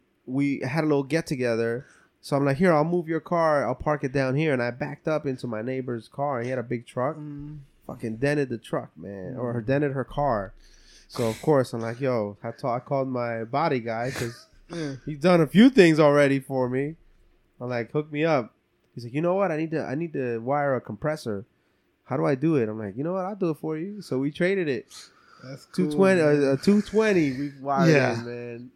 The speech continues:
Speaker 3: Still
Speaker 1: But
Speaker 3: working,
Speaker 1: still
Speaker 3: too.
Speaker 1: there, right?
Speaker 3: Still working.
Speaker 1: Still working.
Speaker 3: I,
Speaker 1: Is that
Speaker 3: I'm never giving that compressor up, man.
Speaker 1: Yeah, no, that's a
Speaker 3: You
Speaker 1: good
Speaker 3: just
Speaker 1: one.
Speaker 3: can't, you can't.
Speaker 1: Yeah.
Speaker 3: It's,
Speaker 2: That's
Speaker 3: I learned a long
Speaker 2: crazy.
Speaker 3: time ago, you don't sell
Speaker 1: I'm,
Speaker 3: tools.
Speaker 1: I, and like Rob said, man, that's one of my skills. It's not even a skill. It's just things I've learned
Speaker 2: You
Speaker 1: throughout
Speaker 2: picked up,
Speaker 1: life.
Speaker 2: yeah.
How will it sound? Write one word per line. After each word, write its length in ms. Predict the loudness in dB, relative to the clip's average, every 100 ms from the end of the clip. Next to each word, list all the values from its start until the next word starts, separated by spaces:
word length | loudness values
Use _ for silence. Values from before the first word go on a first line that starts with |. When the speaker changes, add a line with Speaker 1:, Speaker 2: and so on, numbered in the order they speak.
| -12
Speaker 3:
Still 260 | 2 4
Speaker 1:
But 40 | 6
Speaker 3:
working, 340 | 6 4 -4
Speaker 1:
still 200 | 4 6
Speaker 3:
too. 40 | 8
Speaker 1:
there, 220 | 8 10
right? 280 | 10 8 4
Speaker 3:
Still 240 | 4 4
working. 380 | 6 2 0 2
Speaker 1:
Still 200 | 4 6
working. 380 | 6 6 0 2
Speaker 3:
I, 100 | 4
Speaker 1:
Is 60 |
that 100 | 6
Speaker 3:
I'm 80 | 4
never 220 | 2 -2
giving 240 | 4 4 4
that 180 | 0 2
compressor 480 | 2 2 2 0
up, 200 | 0 -2
man. 240 | -6 -8 -8
Speaker 1:
Yeah, 340 | -6 -4 -4 -6
no, 80 | -6
that's 160 | -8
a 80 | 0
Speaker 3:
You 120 | 2
Speaker 1:
good 60 | 4
Speaker 3:
just 100 | 4
Speaker 1:
one. 40 | 4
Speaker 3:
can't, 180 | 0 0
you 140 | -6
can't. 380 | -2 -2 -2 -8 -6
Speaker 1:
Yeah. 120 | -4
Speaker 3:
It's, 240 | -2 -4 -8 -12
Speaker 2:
That's 200 | -10 2
Speaker 3:
I 40 | 6
learned 260 | 10 10
a 20 | 10
long 160 | 10
Speaker 2:
crazy. 60 | 8
Speaker 3:
time 160 | 6 6
ago, 140 | 6
you 100 | 4
don't 180 | 2 0
sell 180 | 0 0
Speaker 1:
I'm, 100 | 2
Speaker 3:
tools. 400 | 2 2 -2 -4
Speaker 1:
I, 80 |
and 320 | -2 -2 -2 0
like 200 | -2 0
Rob 280 | 2 2
said, 260 | 4 4 4
man, 120 | 2
that's 100 | 2
one 180 | 2 2
of 80 | 4
my 140 | 2
skills. 420 | 0 -2 -2 0
It's 220 | -2 -2 0
not 120 | 0
even 220 | 0 -2
a 80 | -6
skill. 340 | -6 -2 0
It's 120 | 0
just 160 | -4 -6
things 180 | -6 -2
I've 160 | -2
learned 440 | 0 0 2 0 -2
Speaker 2:
You 80 | -4
Speaker 1:
throughout 260 | 0 2 2
Speaker 2:
picked 100 | 2
up, 60 | 4
Speaker 1:
life. 180 | 2
Speaker 2:
yeah. 360 | -2 -8 -8 -12